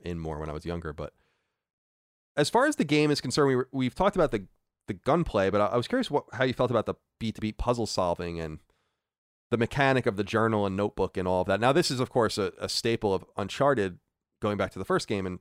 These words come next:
and still to this day. I don't feel like Uncharted games are that challenging, but I always, I just hate puzzles. I just hate them. I don't know why. I just hate doing them. I, I,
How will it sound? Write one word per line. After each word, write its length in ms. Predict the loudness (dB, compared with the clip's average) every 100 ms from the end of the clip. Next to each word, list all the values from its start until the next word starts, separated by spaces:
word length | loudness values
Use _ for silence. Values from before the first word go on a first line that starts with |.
| _
and 120 | -14
still 220 | -6 -4
to 80 | -4
this 180 | -8 -6
day. 340 | 0 0 0 -4 _ _ _ _ _ _ _ _ _ _ _ _ 2
I 140 | 4
don't 340 | 6 4 2 -4 _ _ _ _ _ _
feel 300 | -4 4 6
like 220 | 6 4 0
Uncharted 540 | -2 0 2 4 4 2
games 360 | 2 2 0
are 240 | 0 0 0
that 480 | 0 0 0 -4 -10
challenging, 640 | -2 0 0 0 -2 2
but 160 | 2 2
I 160 | 2 2
always, 580 | 4 4 6 2 0 -2 -2
I 60 |
just 180 | 0 -2
hate 240 | -2 -4
puzzles. 380 | -4 -8 -8 -10
I 60 | -8
just 160 | -6
hate 200 | -4 -4
them. 240 | -4 -16 -16 -2
I 100 | 2
don't 180 | 4
know 120 | 4 4
why. 280 | 4 4 4
I 60 |
just 180 | 0 -4
hate 280 | -2 -4 -4 _ -6
doing 280 | -2 -2
them. 100 | -4 -8
I, 280 | -10
I, 40 | -8